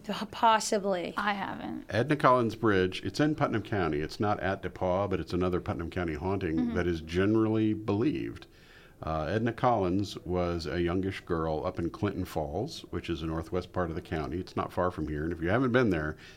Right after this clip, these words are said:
Speaker 3: before you graduate, you should go look at Clinton Falls. It looks like something out of The Hobbit. I mean, it's just amazing.
Speaker 1: Ooh.
Speaker 3: Uh, it's a little village with a f-, some small falls and a creek and up on hills and things like that. Uh, and they have, it's actually the shortest,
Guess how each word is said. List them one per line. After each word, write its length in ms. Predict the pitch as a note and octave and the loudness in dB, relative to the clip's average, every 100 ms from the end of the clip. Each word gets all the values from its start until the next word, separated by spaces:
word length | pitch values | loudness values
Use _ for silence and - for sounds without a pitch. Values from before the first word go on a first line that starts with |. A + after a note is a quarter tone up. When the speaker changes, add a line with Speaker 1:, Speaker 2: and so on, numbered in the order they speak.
| - | -12
Speaker 3:
before 240 | - A#2 B2 | -2 2 4
you 100 | A2 | 6
graduate, 440 | A2+ G2 E2+ D2 | 6 4 2 0
you 100 | A#1 | -2
should 160 | - D#2+ | -6 -2
go 100 | F2 | -2
look 160 | F2 D2+ | -2 -4
at 100 | - | -6
Clinton 260 | F2+ C#2 | -6 -6
Falls. 380 | - - C#2+ - - | -6 -8 -8 -12 -10
It 140 | E2 | -2
looks 240 | A2+ - | -2 0
like 120 | F#2 - | -2 -2
something 280 | F#2 E2+ | -4 -2
out 100 | D#2+ | -4
of 80 | D2+ | -4
The 80 | C2+ | -6
Hobbit. 440 | D2+ C#2 - - - | -8 -10 -12 -14 -14
I 60 | D#2+ | -10
mean, 160 | D#2+ | -8
it's 120 | D#2 - | -8 -10
just 160 | E2+ | -10
amazing. 400 | D2 D2+ D#2 - G3 | -10 -8 -10 -10 -8
Speaker 1:
Ooh. 400 | G3 A3+ F#3+ E3+ - - | -6 -4 -6 -8 -10 -8
Speaker 3:
Uh, 60 | D#2 | -8
it's 160 | - | -6
a 60 | F2+ | -4
little 260 | G2 G#2 | 0 0
village 560 | F2 F#2 F2+ F#2 F#2 E2+ | 2 2 4 2 2 -2
with 160 | F2 F2+ | -4 -4
a 40 | |
f-, 140 | - - - - - D#2+ | -10 -14 -18 -18 -16 -12
some 260 | - E2+ | -8 -8
small 320 | D#2+ G2 F2+ F2+ | -4 0 2 0
falls 760 | - F2+ F2 F2 E2+ E2+ E2 | 0 0 2 0 -2 -6 -6
and 140 | E2+ | -4
a 60 | E2+ | -6
creek 680 | - - F2+ F2 E2+ - F2+ | -4 0 2 2 -2 -4 -4
and 320 | E2+ E2+ - - - | -2 -4 -6 -10 -6
up 160 | F#2 | -2
on 140 | G2+ F#2+ | 0 2
hills 640 | F#2+ F#2+ F#2 F#2 F2+ E2+ | 2 2 2 0 0 -2
and 80 | E2+ | -4
things 220 | F#2 D#2+ | -4 -4
like 160 | D#2 D2 | -6 -6
that. 240 | D2 C#2+ - - - - - - - | -8 -8 -14 -20 -18 -18 -18 -20 -6
Uh, 260 | E2 D#2+ D2+ | -2 -2 0
and 100 | F2+ | 2
they 140 | A2+ | 4
have, 280 | A2 G2 F2+ | 6 4 2
it's 120 | F2+ | 2
actually 320 | C#3+ D#3 C3 G2+ | 4 4 4 2
the 120 | F2+ | 0
shortest, 720 | - D#3+ D3 E2+ - - - | 2 2 4 2 -2 -8 -12